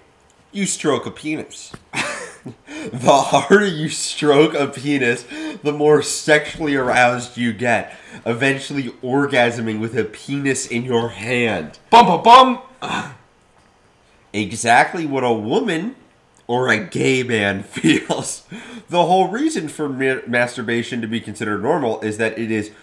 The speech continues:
Speaker 1: self-stimulation. So, if self-stimulation with a body part on your penis, with a body part on your penis is not abnormal or gay, therefore self-stimulation with any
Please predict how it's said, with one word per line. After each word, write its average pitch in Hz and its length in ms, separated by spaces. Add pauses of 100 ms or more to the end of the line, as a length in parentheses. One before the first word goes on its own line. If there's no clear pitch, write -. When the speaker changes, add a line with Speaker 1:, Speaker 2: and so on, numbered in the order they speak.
Speaker 1:
self-stimulation. 104 1400 (460)
So, 220 420
if 127 240
self-stimulation 123 880
with 107 120
a 101 60
body 120 360
part 101 420 (300)
on 110 320
your 107 160
penis, 113 720 (880)
with 104 160
a 110 60
body 110 360
part 117 400 (120)
on 110 260
your 107 160
penis 123 540
is 95 260
not 165 260
abnormal 110 500
or 95 200
gay, 101 480 (320)
therefore 135 480
self-stimulation 120 880
with 101 220
any 180 400